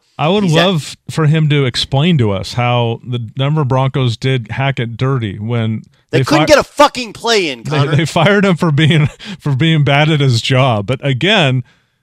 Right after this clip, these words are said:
Speaker 1: in this current environment, being bad at your job sh-, can't get you fired. It, you need to do something
Speaker 2: By the way,
Speaker 1: now.
Speaker 2: did you know this? I don't know if you know this, okay?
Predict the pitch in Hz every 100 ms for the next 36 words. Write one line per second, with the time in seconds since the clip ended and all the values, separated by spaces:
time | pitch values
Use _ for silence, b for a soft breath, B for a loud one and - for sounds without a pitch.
0 | _ - 139 170 185 - - - 202 185
1 | 175 156 175 156 123 113 113 151 180 180
2 | 180 156 127 156 151 120 - - - _
3 | _ - 165 151 151 - 110 - 95 98
4 | 101 127 123 120 127 131 117 117 117 -
5 | 147 175 175 151 127 131 196 170 180 196
6 | - 143 165 120 117 117 80 - - 90
7 | 95